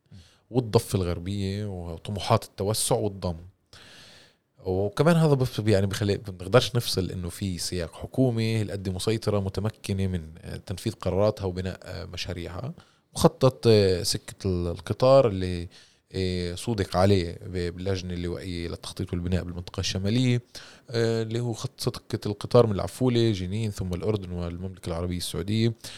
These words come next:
Speaker 2: هذا كمان بيجي بسياق التطبيع وسياق المحادثات، آه، حول التطبيع مع دول الجوار العربية. آه، لكن إسرائيل كل مخطط إقليمي بتعمله بيكون عينها وين؟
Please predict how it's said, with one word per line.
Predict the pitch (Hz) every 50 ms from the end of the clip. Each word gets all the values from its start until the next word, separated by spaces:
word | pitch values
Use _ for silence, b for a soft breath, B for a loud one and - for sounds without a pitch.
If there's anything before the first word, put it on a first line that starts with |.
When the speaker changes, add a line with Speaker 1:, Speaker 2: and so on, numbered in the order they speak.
| B B
Speaker 2:
هذا | - 131 123 113
كمان | - - 110 107 101
بيجي | 101 101 92 95
بسياق | - - - 98 95 92 - -
التطبيع | - - - 104 - - 113 135 147 147 135 123
وسياق | 104 - - - 90 - -
المحادثات، | 92 90 - 98 90 90 - - 113 104 - -
آه، | 92 90 95 101 95
حول | - - 95 92
التطبيع | 90 - - 92 - - 98 92
مع | 85 82 85
دول | 87 92 90 87 85 85 82 - - - -
الجوار | 92 87 87 95 92 92 90 87 87
العربية. | 82 80 85 92 92 95 101 98 95 98 101 - B B B B B B B B B B B -
آه، | 113 107 104 107 104 104 101 98
لكن | 98 107 113 - - 123 123 123 123 117 - _ _ _ _ _ _ _ _ _ -
إسرائيل | - - 131 131 127 156 160
كل | 143 - - 151
مخطط | 151 127 113 110 - 127 - - - 101 95 - -
إقليمي | 101 - - 113 113 110 101 90 87 82 87 92 _ _ _ _ _ _ _ _ _ -
بتعمله | - 117 117 117 110 107 107 113
بيكون | 117 113 107 - - 113 104
عينها | 104 113 104 101 101 101
وين؟ | 95 95 92 90 95